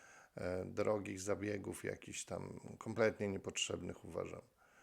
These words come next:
mm, odwracających tylko jakby uwagę od tego, że wszystko ja mam w sobie, y, co wystarczy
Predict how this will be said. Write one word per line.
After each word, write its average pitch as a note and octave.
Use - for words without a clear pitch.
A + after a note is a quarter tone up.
mm, F#2
odwracających G2+
tylko F#2
jakby F2+
uwagę F2+
od -
tego, F#2
że F#2+
wszystko -
ja A2+
mam A2
w -
sobie, G2
y, G2
co G#2
wystarczy G2